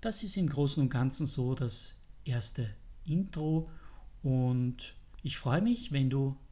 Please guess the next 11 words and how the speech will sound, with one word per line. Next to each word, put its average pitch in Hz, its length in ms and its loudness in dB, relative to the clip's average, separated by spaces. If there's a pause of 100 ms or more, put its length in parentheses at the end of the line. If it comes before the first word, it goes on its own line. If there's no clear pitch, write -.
den 123 120 0
Kanal 117 360 -2
abonnierst, 123 880 0
wenn 123 160 0
du 123 240 -2 (280)
weiterhin 135 680 2 (1000)
oder 135 120 -10
überhaupt 117 420 -4
jetzt - 260 -6
mal 120 280 2 (420)
den 113 320 -2